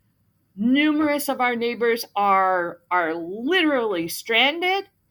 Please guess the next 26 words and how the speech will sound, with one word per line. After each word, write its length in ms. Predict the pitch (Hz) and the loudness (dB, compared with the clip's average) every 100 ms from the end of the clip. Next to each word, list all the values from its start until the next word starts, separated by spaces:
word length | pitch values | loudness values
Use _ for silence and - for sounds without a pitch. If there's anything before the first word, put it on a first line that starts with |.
| _ _ | _ _
How 280 | - 277 254 | -2 0 0
are 140 | 247 | -2
we 160 | 214 208 | -4 -8
gonna 200 | 202 170 | -8 -10
get 340 | 156 285 302 - | -4 -2 -2 -4
to 180 | - | -4
everybody? 680 | 247 254 254 208 233 240 247 _ _ _ | -4 -2 -4 -2 -2 -4 -10 _ _ _
And 220 | 202 202 - - | -6 -6 -8 2
anybody 680 | 330 370 247 214 202 196 202 | 2 2 -2 -2 -2 -4 -6
who 100 | 233 220 | -6 -2
was 340 | 190 180 190 | -2 -4 -6
mobile 640 | 196 240 247 247 285 277 - | -4 -2 -2 -2 -2 -4 -6
and 260 | 233 262 254 | -6 -4 -4
or 300 | - 240 233 | -2 -4 -6
could 320 | - 247 196 | -4 -4 -2
move 560 | 208 202 180 160 151 - - _ _ _ | -4 -2 0 0 -4 -8 -20 _ _ _
pulled 420 | - 269 302 277 | -6 -2 -2 0
out 340 | 269 254 - - _ | 0 0 -2 -10 _
that 180 | 220 254 | 0 0
equipment 640 | 262 - 233 - 214 208 _ - | -2 -4 -4 -4 -8 -8 _ -4
and 260 | 196 190 196 | -4 -4 -4
went 220 | 208 220 | -6 -6
to 80 | 180 | -6
help 280 | 202 196 | -4 -6
each 220 | 208 190 214 | -8 -6 -2
other. 400 | 202 151 95 | -2 -2 -10